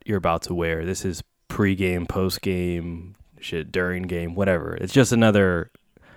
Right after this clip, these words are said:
coin term for that. Um, for people that don't know, the general term for sportswear. But we're looking at the future of, uh, of streetwear and fashion now, and we're looking at brands whose heritage originate from the love of sport,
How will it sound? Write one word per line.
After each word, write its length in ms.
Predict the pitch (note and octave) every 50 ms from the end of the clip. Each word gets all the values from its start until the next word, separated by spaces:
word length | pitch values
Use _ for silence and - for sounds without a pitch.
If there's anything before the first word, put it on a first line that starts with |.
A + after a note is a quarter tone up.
| _ _ -
coin 340 | - - A2+ G#2+ F#2+ F#2+ F#2+
term 320 | - - G2 F#2 F2 E2+
for 160 | D#2 - F2+
that. 380 | E2+ E2 D#2+ D#2 D#2 D#2+ - - _ - - - _ _ - - _ -
Um, 400 | F2 E2+ E2 D#2+ D#2 D#2 D#2+ D#2+ E2 - _ _ _ _ _ -
for 100 | - A2
people 240 | G#2+ A2+ F#2+ G2+ F#2
that 160 | F#2 F2 D#2+
don't 240 | - G2 F#2 F2 -
know, 140 | E2+ E2+ E2+
the 80 | F2
general 360 | E2+ - - F2+ F2+ E2+ E2+ D#2+
term 260 | - - E2+ D#2+ D#2
for 140 | - - F2
sportswear. 800 | E2 - - - D#2+ D#2+ D#2+ - - - E2 D#2 D2+ D2+ D2 - _ _ _ _ _ _ _ _ _ _ _ _ _ _ - _ _ -
But 260 | - F#2 F2 F2+ -
we're 100 | - A2+
looking 200 | A#2+ C3 - C#3
at 100 | C3+ A#2+
the 60 | - G#2+
future 460 | - - C3+ C3+ C3 - - A#2 G#2
of, 160 | G2 F2+ - - -
uh, 220 | A2 G2 F#2 - - -
of 100 | G#2 G2
streetwear 400 | - - - A2+ G2+ F#2+ G2 G2
and 120 | F2+ E2+
fashion 440 | - G#2 F#2 F#2 F#2 - - F#2 F2
now, 220 | F2+ F2+ F#2 F2+
and 80 | F2+ F2+
we're 60 | F#2+
looking 260 | G#2 G#2+ G2+ - G#2+ G2+
at 180 | G2 F2+ E2
brands 640 | - G2 G2 F#2+ G2 G2+ G2 F#2+ F#2 F#2+ F2 - - - - - - - - - -
whose 260 | - - B2 A2+ - -
heritage 920 | E2 - - A#2+ C3 D3 D#3 D3+ C3 - - G#2+ G2+ G2 F#2+ F#2 - - -
originate 680 | B2 G#2+ G2+ A2+ B2+ B2+ C3+ B2+ A#2 G2+ F2 E2 - -
from 200 | - - F#2+ F#2
the 80 | F#2
love 240 | F2+ F#2 F#2+ F2+ E2
of 100 | E2+ D#2+
sport, 480 | - - - - - F#2 E2+ D#2+ -